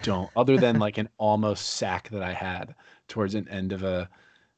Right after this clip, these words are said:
the end of a game. Like, uh, it would, dude, I'm, Colin, I'm telling you, it would have been a freaking, like, eight-yard loss.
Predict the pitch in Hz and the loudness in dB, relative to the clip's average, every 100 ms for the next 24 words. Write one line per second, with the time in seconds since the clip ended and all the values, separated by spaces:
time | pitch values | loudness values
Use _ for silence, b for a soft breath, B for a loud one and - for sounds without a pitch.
0 | - 113 95 90 92 92 98 90 90 87 | -4 -2 0 -2 -2 -4 -4 -2 -2 -2
1 | 90 - - 98 104 120 120 120 127 120 | -4 -4 0 2 2 4 4 4 4 2
2 | 123 127 131 _ - 107 104 107 110 110 | 4 4 2 _ -12 -4 -4 -4 -2 0
3 | 117 104 - 117 123 131 127 b - 127 | 2 0 -2 -2 0 -2 -4 b -4 -2
4 | 127 123 113 107 110 95 - 113 101 113 | 2 2 2 0 0 -2 -4 -6 -4 -4
5 | 98 87 b b 107 90 - _ - 101 | -4 -6 b b -6 -6 -6 _ -2 -2
6 | 123 107 92 92 85 80 80 82 - | 0 2 4 4 0 0 0 0 -4